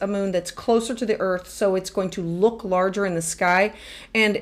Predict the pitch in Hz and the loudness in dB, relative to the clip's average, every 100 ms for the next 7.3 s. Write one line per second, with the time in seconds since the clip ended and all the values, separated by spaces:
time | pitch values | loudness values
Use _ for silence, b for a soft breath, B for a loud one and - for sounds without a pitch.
0 | - 214 214 - 262 254 220 208 214 202 | -2 -2 0 0 0 0 0 0 -2 0
1 | 208 190 190 190 175 165 175 175 165 208 | 0 0 0 -4 -2 -4 -4 -4 -4 0
2 | 233 233 254 262 254 240 - 220 214 - | 0 0 2 4 4 2 -2 -2 -2 -4
3 | 226 190 - 190 196 214 233 262 269 269 | -2 -2 -2 -2 0 0 0 0 -2 -2
4 | 277 196 180 170 - 170 175 180 196 202 | -2 0 0 0 -2 -2 -2 -2 -2 -2
5 | 202 175 185 175 165 160 175 180 175 175 | -4 -4 -2 0 0 -2 -2 -2 0 -2
6 | 165 165 - 160 160 160 143 151 160 160 | -2 -4 -4 -4 -4 -4 -4 -4 -6 -6
7 | 196 226 196 | -2 -2 -2